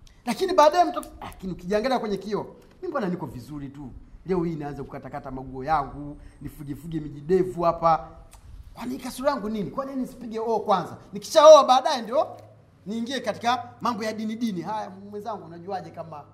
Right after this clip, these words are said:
utafikia kimo kama cha ma-, cha wazee wetu? Mwenyezi Mungu awahifadhi. Sheikh, ukifika kama hivyo, wamshukuru Allah Subhanahu wa Ta'ala. Mungu anasema katika Suratul Ahqaf,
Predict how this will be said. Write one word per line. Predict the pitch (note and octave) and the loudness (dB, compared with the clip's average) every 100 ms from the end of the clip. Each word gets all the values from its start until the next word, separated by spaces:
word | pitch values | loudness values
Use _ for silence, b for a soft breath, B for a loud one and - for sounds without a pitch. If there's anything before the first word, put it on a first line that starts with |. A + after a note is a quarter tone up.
| _ _ - - - | _ _ -20 -20 -20
utafikia | D#3+ E3 - D3 E3 E3 | -18 -18 -18 -10 -8 -8
kimo | - - F3 | -10 -16 -14
kama | D#3+ F3+ E3+ | -10 -8 -8
cha | E3 | -12
ma-, | D#3 - | -14 -12
cha | - | -10
wazee | D#3 C3+ | -10 -10
wetu? | D#3+ E3+ E3 | -14 -14 -16
Mwenyezi | D3 D3+ D#3+ | -18 -16 -16
Mungu | E3+ D#3+ | -16 -14
awahifadhi. | D3 C#3+ C3 D#3+ B2 - b b | -14 -14 -8 -8 -8 -16 b b
Sheikh, | - A#3+ G3+ | -12 -10 -10
ukifika | - G#3+ F#3+ F3+ A3 | -14 -16 -20 -16 -10
kama | C4+ B3 | -8 -6
hivyo, | B3+ G3+ | -8 -10
wamshukuru | G3+ - A3 | -12 -14 -12
Allah | A3 C4+ G#3+ | -8 -8 -8
Subhanahu | - - E3+ D3+ | -16 -16 -16 -16
wa | B2 | -18
Ta'ala. | A#2+ G#2 _ _ _ _ _ _ _ _ _ _ _ _ D#3+ | -20 -20 _ _ _ _ _ _ _ _ _ _ _ _ -12
Mungu | G#3 | -4
anasema | D4+ G3+ B3 A3+ F3+ - - _ _ _ _ _ _ _ _ _ | -4 -4 -6 -4 -6 -6 -20 _ _ _ _ _ _ _ _ _
katika | G3 - G3 F#3 F3 F3 | -16 -10 -4 -2 -2 -4
Suratul | A3+ G#3+ G3+ F#3+ | -6 -10 -10 -12
Ahqaf, | F3+ - A#3 | -12 -2 0